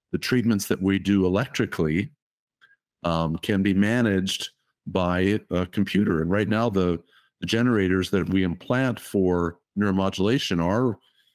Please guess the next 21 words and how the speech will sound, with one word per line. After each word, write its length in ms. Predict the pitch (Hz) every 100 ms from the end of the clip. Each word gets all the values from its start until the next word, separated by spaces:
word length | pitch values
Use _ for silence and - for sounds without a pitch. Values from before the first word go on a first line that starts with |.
| _ _ -
very, 300 | 98 139 123
very 300 | 90 104 92
powerful 500 | - 101 101 - 95
computers 640 | - 82 147 160 95 90
that 220 | 101 98 -
will 340 | 101 101 107
sense 640 | 101 - 107 110 139 - - -
and 460 | 87 87 87 85 - _ _ _ -
program 500 | 127 120 110 98 98
themselves. 800 | 95 92 - 107 98 - - - _ _ _ -
Uh, 100 | 82
incredible 560 | 85 87 156 156 104 87
to 80 |
think. 360 | 82 113 82 -
I, 220 | 85 82
I've 120 | 87 87
never 360 | 101 110 110
even 320 | 98 87 85 - _ _ _
thought 240 | - 131 127
about 300 | 92 76 -
that 240 | 78